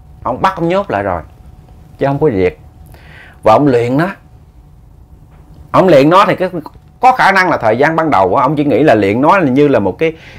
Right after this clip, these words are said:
cái gì đó để ổng có thể bảo được cái vệ cho bản thân. Ờ, có như một cái gì, cái gì dự phòng. Tại vì hồi trước nào giờ ổng cũng đi đây đó này nọ, thì cái chuyện mà có thầy Pháp đấu nhau hay này nọ là, là cũng kiểu mà giống như có kẻ thù đó,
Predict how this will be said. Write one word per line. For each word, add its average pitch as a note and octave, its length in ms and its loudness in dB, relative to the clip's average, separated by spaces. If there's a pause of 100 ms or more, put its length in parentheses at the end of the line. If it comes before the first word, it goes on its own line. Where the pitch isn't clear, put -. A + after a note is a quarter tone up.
(140)
cái E3+ 100 -4
gì A2+ 180 0
đó B2 140 2
để B2 200 -2
ổng C3 280 -4 (260)
có D#3 100 -8
thể B2 300 -4
bảo - 420 0
được A2 260 -2
cái C3 260 0
vệ A2+ 320 0
cho C3+ 140 0
bản B2+ 160 0
thân. C#3+ 200 -4 (1000)
Ờ, B2+ 180 0
có D#3 80 0
như F#3 260 2
một A2+ 80 -2
cái D#3+ 80 2
gì, B2+ 160 2
cái D#3 240 -6
gì C3 120 2
dự A#2+ 180 0
phòng. A2+ 300 -2 (100)
Tại A#2 120 2
vì C3+ 60 2
hồi B2 140 0
trước F#3+ 240 2
nào C3+ 200 -2
giờ B2+ 220 -2
ổng D3 120 -4
cũng F3+ 380 -4
đi F3 280 -2
đây F3 220 0
đó F#3+ 240 2
này C3 100 -2
nọ, A#2+ 140 0
thì B2+ 100 -2
cái D#3 180 -8
chuyện A#2+ 200 -2
mà A2 100 -2
có F#3 240 0 (460)
thầy G#2+ 240 2
Pháp F3+ 380 -2
đấu G3+ 320 2
nhau E3+ 320 -2
hay D#3+ 160 -2
này A2 180 -2
nọ A2 300 0
là, C3 120 0
là G#2+ 200 -2
cũng C#3+ 220 -4
kiểu C#3+ 120 0
mà D3 80 0
giống D#3 120 -2
như E3+ 100 -2
có E3 100 -4
kẻ F3 120 2
thù B2+ 280 2
đó, C#3+ 100 2